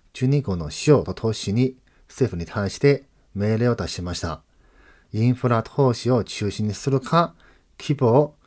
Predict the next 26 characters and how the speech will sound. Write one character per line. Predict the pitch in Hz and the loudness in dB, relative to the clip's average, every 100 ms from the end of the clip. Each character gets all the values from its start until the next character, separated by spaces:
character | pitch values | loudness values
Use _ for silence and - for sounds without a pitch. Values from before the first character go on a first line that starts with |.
| _ - | _ -14
縮 | - 117 113 | -10 -6 -4
小 | - 117 | 0 2
に | 143 | 2
し | - | 0
て | 117 | -4
も | 101 | -2
ら | 101 | -4
う | |
か | 95 - | -4 -6
で | - | -8
す。 | - 82 - _ _ _ _ _ _ - | -8 -10 -10 _ _ _ _ _ _ -8
こ | 113 | -4
の | 104 101 | -2 -2
十 | - | -2
二 | 120 | -2
個 | 120 | 0
の | 98 | -2
主 | 85 - | -2 0
要 | 120 | 0
と | 107 | 0
投 | - 110 | -2 -4
資 | - 110 | -4 0
は、 | 147 151 - _ _ _ _ | 0 0 -8 _ _ _ _
中 | - - 151 143 | -8 0 2 2
国 | 101 101 | -2 -8
全 | - 151 | -2 0